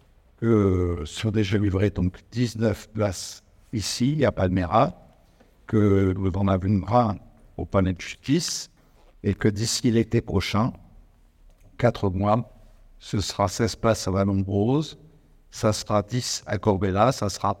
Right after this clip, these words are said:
onze à Louis de Copé, ce sera quatre-vingt-quinze à Jean-Bouin,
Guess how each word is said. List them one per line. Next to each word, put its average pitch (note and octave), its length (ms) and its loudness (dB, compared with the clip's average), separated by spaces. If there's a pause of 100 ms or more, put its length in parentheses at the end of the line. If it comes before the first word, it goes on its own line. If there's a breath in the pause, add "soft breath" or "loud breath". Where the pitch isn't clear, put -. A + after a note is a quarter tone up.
onze A#2+ 440 0
à - 100 -4
Louis G#2+ 180 2
de A#2 80 0
Copé, G#2+ 500 2
ce G#2 180 -6
sera F#2 240 -6
quatre-vingt-quinze G#2 1080 0 (100)
à F#2+ 100 0
Jean-Bouin, G#2+ 560 0